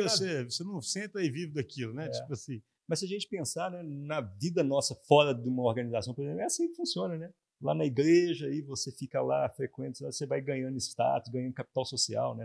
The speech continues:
Speaker 2: também, né? É isso, a gente pode traduzir em capital social. Vai ganhando em outros lugares, e dependendo de como é que você atua, et cetera. As próprias empresas, se você subir um pouco a sua visão e olhar do ponto de vista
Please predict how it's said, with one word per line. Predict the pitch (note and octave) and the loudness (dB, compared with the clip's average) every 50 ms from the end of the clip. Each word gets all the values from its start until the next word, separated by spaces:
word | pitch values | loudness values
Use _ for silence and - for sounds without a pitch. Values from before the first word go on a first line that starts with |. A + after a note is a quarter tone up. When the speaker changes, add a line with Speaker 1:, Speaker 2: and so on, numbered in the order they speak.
| - | -10
Speaker 2:
também, | - G#2+ G2+ G#2 A#2+ A#2+ | -12 -14 -12 -12 -12 -12
né? | A#2 G#2 A2 B2+ B2+ | -14 -14 -16 -18 -16
É | G#2+ G2 | -12 -8
isso, | G2+ G#2+ A2+ - - _ A2 | -8 -6 -6 -8 -8 _ -14
a | |
gente | F#2 G2+ G2+ | -18 -18 -16
pode | - G#2+ | -16 -10
traduzir | - A2 G#2+ G#2+ G2 F#2+ G#2+ | -10 -10 -10 -10 -12 -12 -12
em | |
capital | G#2 - G#2 _ - G#2 F#2+ | -8 -8 -8 _ -8 -14 -12
social. | G#2+ G#2 - - G#2 G#2+ - _ _ - | -8 -8 -8 -8 -8 -12 -14 _ _ -6
Vai | A2+ A2 | -6 -4
ganhando | A2 A#2 A#2 A#2+ | -2 0 0 0
em | B2 | 0
outros | B2+ B2 - B2 G#2+ | -2 -2 -6 -8 -6
lugares, | A#2+ A#2 G2+ A2 A2+ B2 B2 A#2 - | -6 -4 2 4 4 4 4 2 -2
e | A#2+ A#2+ | -8 -8
dependendo | C#3 - - D3+ C#3 C3 D3 D3+ | -8 -2 0 0 0 0 -4 -6
de | - | -6
como | - D3+ C#3+ | -10 -10 -10
é | |
que | C#3 - | -8 -6
você | D3 B2+ - - C#3+ | -2 0 0 2 2
atua, | B2+ - _ - C3+ C#3+ C#3 C3+ | 0 -2 _ -6 -6 -4 -2 -4
et | B2+ - | -4 -2
cetera. | - B2+ - - _ - | -2 -4 -4 -4 _ -2
As | B2+ - - | 0 0 2
próprias | - E3 F#3 G#3 - G#3+ F#3+ C#3+ E3+ | 8 10 10 10 10 8 4 6 4
empresas, | F#3 - - C3 C#3 D#3 E3+ - - - _ _ - | 0 -2 0 2 6 6 6 4 4 -4 _ _ -8
se | - - | -6 -2
você | D3+ E3+ - - F3 | -2 0 0 0 -2
subir | - - F#3+ C3 A2+ D3 E3+ | 0 0 -2 0 0 4 4
um | D#3+ C#3+ B2+ B2 C3 C3 B2+ B2+ - | 4 4 4 0 -6 -6 -6 -6 0
pouco | - C#3+ C3+ C#3+ C#3 | 4 4 4 4 4
a | |
sua | - C#3 C3 | 0 0 0
visão | A#2 A#2+ A#2+ G2+ G#2+ B2 B2+ | -2 -2 -2 -2 -2 -4 -4
e | B2+ B2+ | 2 4
olhar | B2 A2+ A#2 B2 B2 A#2+ A2 G#2 G2+ - - - | 4 4 6 6 4 4 2 0 -2 -8 -14 -6
do | A2 A2+ | -6 -6
ponto | - - B2 A#2 - A#2+ | -2 -2 -2 -2 -2 -6
de | G#2+ G#2 | -8 -8
vista | F#2 G#2 A#2 A#2+ A2 - A#2 A2+ G2+ | -6 -4 -4 -2 -2 0 0 0 0